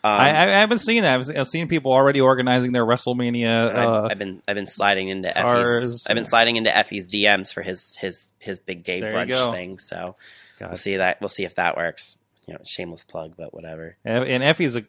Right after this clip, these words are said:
Speaker 1: Effie's the greatest. We had a great conversation with him, and, and we were just talking
Speaker 2: Uh,
Speaker 1: about social media before the show. And it, it, if you wanna learn anything, just listen to any of his interviews.
Speaker 2: Oh, gosh, yeah.
Speaker 1: I still need to
Speaker 2: It's
Speaker 1: listen to his Greg Iron one.
Speaker 2: hilarious.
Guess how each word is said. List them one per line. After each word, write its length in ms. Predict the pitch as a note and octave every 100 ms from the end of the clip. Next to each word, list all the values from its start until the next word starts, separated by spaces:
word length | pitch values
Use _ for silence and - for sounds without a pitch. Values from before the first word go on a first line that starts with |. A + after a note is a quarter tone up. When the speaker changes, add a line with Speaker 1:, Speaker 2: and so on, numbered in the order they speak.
| -
Speaker 1:
Effie's 320 | D3+ D#3+ C3
the 80 | A#2+
greatest. 300 | G#2+ G2 F#2+
We 80 | B2
had 100 | A#2+
a 40 |
great 180 | A#2 A2+
conversation 560 | A#2 G#2+ G2+ G#2 - G#2+
with 120 | F#2+
him, 240 | G#2+ G#2
and, 140 | G#2 G2+
and 200 | A2 G#2+
we 100 | A#2+
were 60 |
just 160 | A2 G#2+
talking 140 | A2+ A2+
Speaker 2:
Uh, 40 |
Speaker 1:
about 80 | G#2
social 300 | - A#2 -
media 220 | A2 A2+
before 300 | G#2+ G2+ -
the 100 | A2
show. 440 | G#2 A#2+ G#2+ G2+ F#2 - _ _
And 320 | - A#2 A2 A2+
it, 160 | A2 -
it, 160 | B2 -
if 180 | C3+ A#2
you 140 | C3
wanna 240 | C3+ D#3 B2+
learn 200 | B2 A#2
anything, 520 | A2+ A2 - G#2+ G2+
just 200 | G#2 -
listen 280 | A#2 - G#2
to 180 | G2+
any 200 | G#2+ A2+
of 100 | G#2+
his 180 | G#2 G2+
interviews. 220 | G2+ G2+ F#2+
Speaker 2:
Oh, 200 | A#2 G#2
gosh, 440 | G2+ G2 G2+ -
yeah. 140 | G2
Speaker 1:
I 20 | F#2+
still 100 | G2
need 60 | C3
to 60 | B2
Speaker 2:
It's 140 | A2+
Speaker 1:
listen 60 | A2+
to 120 | G2+ A2
his 100 | G#2
Greg 140 | G#2
Iron 80 | G2+
one. 80 | F#2+
Speaker 2:
hilarious. 440 | F2+ F#2 F#2 -